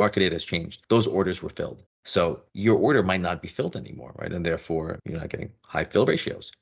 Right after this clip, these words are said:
That is the challenge, right? You don't necessarily need to be the fastest, but there definitely is a time of reasonableness, uh, which you need to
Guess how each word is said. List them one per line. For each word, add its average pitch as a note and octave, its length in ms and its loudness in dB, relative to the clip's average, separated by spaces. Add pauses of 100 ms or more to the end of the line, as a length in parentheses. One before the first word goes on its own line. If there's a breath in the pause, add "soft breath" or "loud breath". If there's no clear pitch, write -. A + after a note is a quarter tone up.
(120)
That G2 220 4
is F2+ 80 2
the F#2 60 -4
challenge, E2 480 -4 (100)
right? - 180 -12 (100)
You F#2+ 60 -2
don't G2+ 120 4
necessarily A2+ 340 4
need A2+ 100 0
to B2 60 0
be C3+ 80 0
the - 80 0
fastest, C3+ 520 -4 (220)
but E2+ 300 -4 (300 soft breath)
there G2 100 6
definitely G2+ 500 0
is F2 480 -2
a F2 380 -4 (240)
time A2 260 0
of F#2 160 -2
reasonableness, F2 560 -10 (180)
uh, - 240 -12
which F2+ 280 -2
you F2+ 80 -2
need F2 180 -2
to E2+ 340 -6